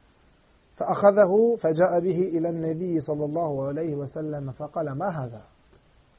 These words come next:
Alıyor peygamberimizin gönderdiği payı.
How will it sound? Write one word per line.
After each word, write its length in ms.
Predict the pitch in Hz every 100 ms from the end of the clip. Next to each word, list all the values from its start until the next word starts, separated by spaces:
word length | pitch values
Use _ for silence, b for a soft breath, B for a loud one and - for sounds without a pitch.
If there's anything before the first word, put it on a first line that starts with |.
| _
Alıyor 400 | 160 170 160 131
peygamberimizin 760 | 139 135 135 135 135 131 131 131
gönderdiği 480 | 135 131 123 123 135 - - - _ _ _ _ _ -
payı. 320 | 135 139